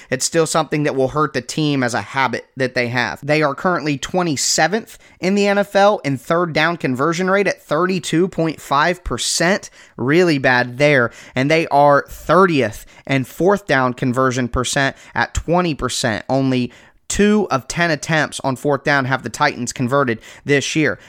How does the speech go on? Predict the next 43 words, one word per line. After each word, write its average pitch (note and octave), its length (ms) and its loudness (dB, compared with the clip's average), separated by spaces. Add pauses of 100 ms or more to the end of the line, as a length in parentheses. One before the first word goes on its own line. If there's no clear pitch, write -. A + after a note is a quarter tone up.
Now, D#3+ 340 2
a B2+ 80 -2
positive E3 560 -2
note A#2+ 260 0 (320)
on D3 180 2
the C#3 60 0
statistics C#3 600 -4 (220)
is C#3+ 80 -4
the D3 80 -2
Titans F#3 320 0
are D#3 80 -2
first - 540 2
in F3+ 120 0
the F3 140 0
N E3 100 2
F D#3 160 -2
L D3+ 260 4 (220)
in C3 240 0
red D3+ 400 4
zone D3+ 440 2
touchdown D3 580 0
conversion B2+ 540 0
rate. A#2 180 0
So - 100 -6
basically, D#3 320 0
when D3 160 2
the C3+ 60 -2
Titans B2 340 -2
get D3+ 300 0
in F#3 100 2
the F3+ 80 2
red F3+ 240 2
zone, F3+ 300 2 (240)
what D#3+ 180 4
percent E3 400 0
of D#3+ 60 -6
the C#3+ 80 -2
time D#3 340 0
are C3 100 0
they B2+ 120 0
scoring E3 400 0
a C3 40 -2
touchdown? E3 600 0